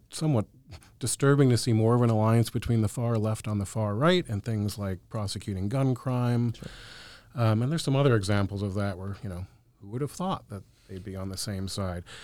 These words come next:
Speaker 1: Um, so maybe as that happens, um, other people will start to realize that, oh, we have to vote for more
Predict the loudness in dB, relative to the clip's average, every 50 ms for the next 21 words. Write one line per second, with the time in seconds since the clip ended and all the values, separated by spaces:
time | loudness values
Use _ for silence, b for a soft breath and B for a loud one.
0 | B B B B B B B B B 2 4 4 6 4 2 0 -4 -12 _ _
1 | _ _ _ _ _ _ _ _ -20 -14 -8 0 4 6 8 10 12 10 12 12
2 | 12 12 10 10 8 8 6 6 6 4 4 4 4 4 2 2 2 2 0 -4
3 | -4 0 2 4 4 6 6 4 2 0 -2 -8 _ _ _ _ _ _ _ _
4 | _ _ _ -4 0 0 2 0 0 0 -2 0 0 0 2 0 0 -2 -2 -2
5 | -2 -2 -2 -2 -4 -2 0 0 0 2 2 2 2 2 0 0 -2 -2 -2 0
6 | 0 0 0 0 -2 -6 -8 -8 -6 -4 -4 -4 -6 -8 -6 -4 -4 -4 -4 -6
7 | -6 -6 -4 -2 -2 -2 -2 -4